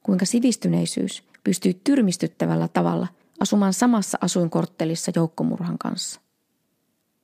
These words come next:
Egypti on esimerkki välinpitämättömyydestä sitä kohtaan, mikä tapahtuu yksilön oman kokemuspiirin ulkopuolella.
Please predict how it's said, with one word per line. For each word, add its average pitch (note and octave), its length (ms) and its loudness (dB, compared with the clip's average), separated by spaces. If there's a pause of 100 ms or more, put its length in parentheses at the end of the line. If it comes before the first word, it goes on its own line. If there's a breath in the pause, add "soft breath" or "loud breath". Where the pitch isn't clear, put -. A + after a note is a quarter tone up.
(320)
Egypti A#3 420 2
on - 120 0
esimerkki F#3+ 540 0
välinpitämättömyydestä D#3+ 1040 0
sitä F3+ 300 -4
kohtaan, D#3+ 400 -4
mikä F3+ 200 -2
tapahtuu F#3 540 0
yksilön F#3+ 340 0
oman G3 260 2
kokemuspiirin F#3+ 680 -4
ulkopuolella. G#3 580 -4